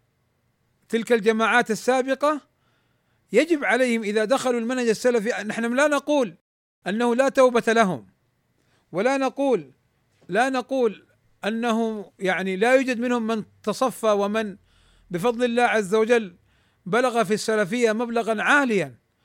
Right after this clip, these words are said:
ولكن هؤلاء الذين يحدثون هذه المشاكل، هذه المشاكل بسبب ما بقي فيهم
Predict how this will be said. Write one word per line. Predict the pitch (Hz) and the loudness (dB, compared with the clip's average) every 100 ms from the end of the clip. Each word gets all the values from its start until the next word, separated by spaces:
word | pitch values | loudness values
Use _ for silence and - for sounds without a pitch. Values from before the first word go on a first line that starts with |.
| _ _ _ 165 | _ _ _ 0
ولكن | 214 226 226 | 0 2 -6
هؤلاء | 165 285 285 285 285 262 - | 2 2 2 4 4 4 2
الذين | 208 220 226 233 233 _ _ _ _ _ - | -2 0 0 -2 -4 _ _ _ _ _ -4
يحدثون | 208 190 233 302 311 | -4 -2 -2 0 2
هذه | 285 254 277 269 | 4 4 2 0
المشاكل، | 269 247 - 302 294 302 311 - - | 0 -2 2 2 2 0 -2 -8 -20
هذه | - 262 339 311 240 247 240 | 0 4 4 2 0 0 0
المشاكل | 233 226 202 269 320 320 320 339 - - _ | 0 -2 0 0 2 2 0 -2 -4 -18 _
بسبب | 208 208 294 302 269 208 208 | -4 2 2 4 2 0 -4
ما | 233 240 233 | 0 2 0
بقي | 196 320 320 277 254 220 | 2 2 2 2 2 2
فيهم | - 277 339 262 226 196 | 0 2 4 2 -2 -6